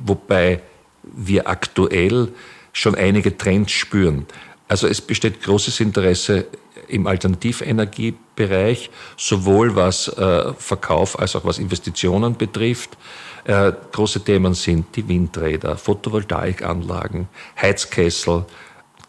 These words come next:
Gebäudesanierung, Wärmedämmung. Das sind so, das sind so die großen Themen im Baubereich.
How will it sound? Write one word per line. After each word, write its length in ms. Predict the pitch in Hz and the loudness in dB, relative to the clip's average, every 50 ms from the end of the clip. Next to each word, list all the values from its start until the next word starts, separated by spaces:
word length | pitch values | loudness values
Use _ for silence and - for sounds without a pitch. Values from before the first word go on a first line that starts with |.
| _ _ _ - | _ _ _ -4
Gebäudesanierung, 1200 | 117 101 - - - 73 78 87 87 101 95 - - 98 92 90 92 90 87 82 90 95 90 82 - - | -4 -4 -2 -2 0 2 2 2 2 0 0 2 0 2 2 4 4 4 2 2 2 2 0 0 -2 -2
Wärmedämmung. 840 | 85 80 71 - 101 98 90 - - 90 90 87 82 82 87 85 | -2 -2 0 0 2 0 0 0 0 -2 -2 0 -2 -2 -2 -2
Das 180 | - 90 - - | -2 -4 -4 -2
sind 220 | - 101 95 98 | -4 -4 -4 -4
so, 300 | - - 92 92 87 - - | -2 0 2 2 2 -2 -4
das 140 | - 92 - | -8 -6 -2
sind 180 | - 95 98 | -2 -2 -2
so 180 | - - 87 85 | 0 0 -2 -2
die 140 | - - - | -4 -6 -12
großen 460 | - - 87 87 90 - - 92 87 | -4 0 0 0 0 0 -4 -6 -6
Themen 380 | - - 85 85 85 90 87 85 | -4 -2 -2 0 0 0 0 0
im 120 | 82 82 | -2 -2
Baubereich. 640 | - - 76 92 - - 110 90 92 98 95 - | -4 -4 -4 -4 -2 -2 0 0 0 0 -2 -4